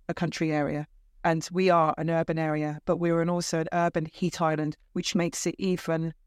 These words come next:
more difficult. And we're not like a city centre area, which is ancient, where a tree has been planted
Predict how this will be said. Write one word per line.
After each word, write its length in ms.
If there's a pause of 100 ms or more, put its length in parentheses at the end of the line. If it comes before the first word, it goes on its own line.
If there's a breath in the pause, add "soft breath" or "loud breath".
(160)
more 320
difficult. 640
And 80
we're 140
not 320
like 220
a 20
city 320
centre 460
area, 260
which 180
is 160
ancient, 440
where 180
a 80
tree 200
has 120
been 180
planted 540